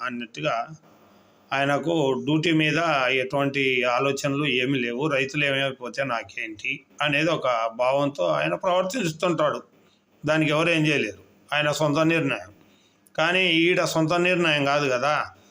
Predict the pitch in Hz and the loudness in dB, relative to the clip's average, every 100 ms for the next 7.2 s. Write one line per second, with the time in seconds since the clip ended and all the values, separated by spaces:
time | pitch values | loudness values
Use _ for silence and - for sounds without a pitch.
0 | _ _ _ - 127 165 156 156 151 160 | _ _ _ -4 0 2 2 2 2 2
1 | 151 151 147 147 147 139 135 131 123 - | 2 2 2 2 2 0 0 -2 -6 -10
2 | 143 139 139 139 139 135 139 135 135 135 | -4 0 2 2 0 -2 -4 -4 -6 -4
3 | 135 135 135 131 135 127 135 135 143 135 | -4 -2 -2 -4 -6 -4 -4 -4 -4 -4
4 | 170 135 135 131 135 165 151 107 - - | -2 -2 -2 -4 0 0 0 -4 -8 -20
5 | _ _ 139 143 165 170 160 143 160 156 | _ _ -2 0 2 2 2 2 4 4
6 | 151 156 156 160 143 143 127 143 127 139 | 2 2 2 0 2 2 0 -2 -2 -2
7 | 117 104 | -4 -4